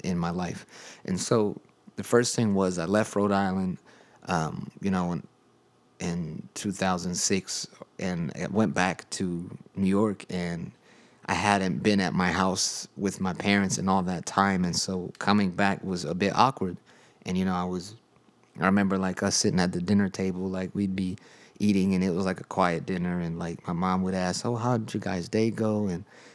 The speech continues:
kinda me and my stepfather were, like, we're tolerating each other, but it wasn't this real forgiveness kinda thing that happened yet,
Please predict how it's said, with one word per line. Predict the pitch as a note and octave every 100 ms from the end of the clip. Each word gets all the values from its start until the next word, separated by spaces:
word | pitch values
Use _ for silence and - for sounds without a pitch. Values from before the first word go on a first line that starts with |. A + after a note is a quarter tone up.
| -
kinda | A2 G#2+
me | G#2
and | G2+
my | F#2+
stepfather | F#2 - F#2+ - F#2+ F#2
were, | F2+ E2+
like, | F2 F2 - - _ _ _ - -
we're | A2 G2+ - _ -
tolerating | - G2+ A2+ A#2 A#2 B2
each | A#2+ -
other, | C3 C#3
but | C3+ G2
it | F#2
wasn't | G#2+ A2 G2+ G2 -
this | G2 F2+ F2+ -
real | G#2 G2
forgiveness | F2+ F2+ F2 F2+ G2 G#2 - -
kinda | - G#2+ G2+
thing | - G#2+ A2
that | G#2+ D#2 -
happened | A2+ A2+ A#2 G#2+
yet, | A#2+ B2